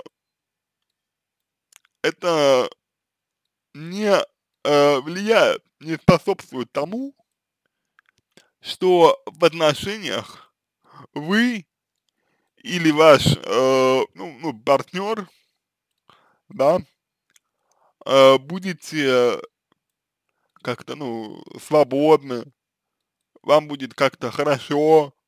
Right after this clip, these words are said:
вам будет как-то спокойно. Это, этому всему вы не способствуете,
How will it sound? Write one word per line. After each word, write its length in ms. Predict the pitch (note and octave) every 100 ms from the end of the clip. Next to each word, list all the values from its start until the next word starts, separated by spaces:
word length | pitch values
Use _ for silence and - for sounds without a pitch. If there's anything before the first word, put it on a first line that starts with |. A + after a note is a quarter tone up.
| _ _ _ _ _ _
вам 240 | - D#3 D3+
будет 260 | C#3+ C3
как-то 480 | - C3 - A#2+ A#2
спокойно. 880 | - D#3+ D3+ - C#3 C#3+ C#3 B2+ B2+ _ _ _ _ _ _ _ _ _
Это, 240 | - F#3 E3+ -
этому 460 | - F#3 G3 F3 C3+
всему 360 | - D#3 F3 C3+
вы 160 | C#3
не 220 | C#3 C#3+ C#3+
способствуете, 800 | - B2+ - C3 _ - -